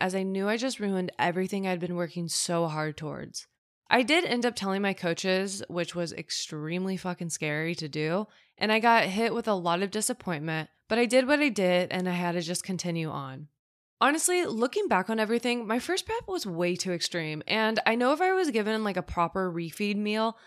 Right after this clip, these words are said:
I would have been fine and it probably would have just benefited me, but I was very na-, naive at this time, and you live and learn. My competition day came, and I did very well for my first competition,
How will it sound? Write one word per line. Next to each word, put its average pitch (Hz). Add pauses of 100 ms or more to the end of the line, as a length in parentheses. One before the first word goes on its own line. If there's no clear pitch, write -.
(120)
I -
would 262
have 370
been 370
fine 190
and 196
it 180
probably 214
would 233
have 269
just 233
benefited 196
me, 226
but 180
I -
was 320
very 277
na-, 214
naive 175
at 185
this 196
time, 202
and 175
you 262
live 294
and 294
learn. 202 (720)
My 226
competition 302
day 202
came, 170
and 208
I 240
did 285
very 185
well 165
for 165
my 165
first 170
competition, 165